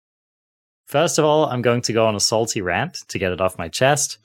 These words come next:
Next, we have a number of things to talk about. They've made, like, approximately a billion announcements this past week.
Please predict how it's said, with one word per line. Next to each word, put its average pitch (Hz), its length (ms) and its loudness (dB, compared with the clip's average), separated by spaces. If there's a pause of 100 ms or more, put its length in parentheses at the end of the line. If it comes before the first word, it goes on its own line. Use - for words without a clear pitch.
(140)
Next, 135 600 0
we 120 140 0
have 117 180 0
a 110 40 0
number 131 300 0
of 107 120 -2
things 107 220 -2
to - 100 -8
talk 95 280 -2
about. 92 300 0
They've 98 180 -4
made, 104 240 2
like, 95 240 0
approximately 139 640 0
a 110 80 4
billion 127 420 2
announcements 117 600 0
this 107 100 -4
past 104 340 -2
week. 101 280 -6